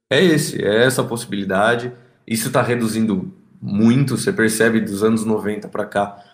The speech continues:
o número de lutas por jogo, né, que já chegou em certa temporada a ser superior a um. Hoje, hoje eu teria que buscar o dado certinho, mas da última vez que eu olhei, tava em menos de meia luta por jogo.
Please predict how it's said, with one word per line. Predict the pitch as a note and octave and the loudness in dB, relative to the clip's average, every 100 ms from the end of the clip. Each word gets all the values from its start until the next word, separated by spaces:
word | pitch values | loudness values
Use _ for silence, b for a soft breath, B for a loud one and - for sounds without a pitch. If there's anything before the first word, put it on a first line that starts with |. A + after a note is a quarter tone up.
| B | B
o | G#2 | -4
número | A2 A#2 | 0 0
de | G2+ G2 | 0 0
lutas | A2+ D3+ B2+ - | 2 2 2 -2
por | A#2+ A2+ F#2 | 0 0 2
jogo, | G2 C3 A2 F#2 | 2 2 2 -2
né, | F#2 G2+ - _ _ _ _ | -6 -8 -14 _ _ _ _
que | - G2+ | -8 0
já | A2+ | 2
chegou | A#2+ A#2 G2 C3 C#3+ | 2 0 2 4 4
em | G#2 G2 | 2 0
certa | - G#2+ G#2 | 2 2 0
temporada | G#2 G#2 G#2 G2+ G2+ | -4 -2 0 0 0
a | |
ser | - A#2 | -4 -6
superior | - G#2 G2+ G#2 | -2 -2 2 0
a | G2 | 0
um. | G2 A2+ B2+ b b b b - | -4 -8 -10 b b b b -2
Hoje, | G#2+ A#2 A#2 - - - _ _ _ _ _ _ - | 0 0 -2 -4 -8 -14 _ _ _ _ _ _ -2
hoje | A2 A2 A#2 | 2 4 4
eu | A2+ | 2
teria | A2+ A2+ | 0 0
que | |
buscar | A2+ A2 A2+ | -4 0 0
o | A2 | 4
dado | A2 - | 2 2
certinho, | A2 G2+ - B2+ C3 | 0 0 -2 -2 -2
mas | A2+ | 0
da | G#2+ | 0
última | G#2 - G2+ | -2 -4 -6
vez | G2 | -6
que | - | -4
eu | G2+ | -2
olhei, | G2+ G2+ B B _ | -2 -4 B B _
tava | G2+ G#2+ | -2 0
em | |
menos | G#2+ C#3 D3+ D3 | 2 4 4 2
de | A2 | 2
meia | A2 C3 C#3 | 2 6 6
luta | A2+ B2 C#3 G#2+ | 4 2 2 -4
por | - G#2+ G#2 | -2 -2 -2
jogo. | F2+ G2+ A#2 A#2+ B2 B2+ | -2 -2 -2 -4 -8 -10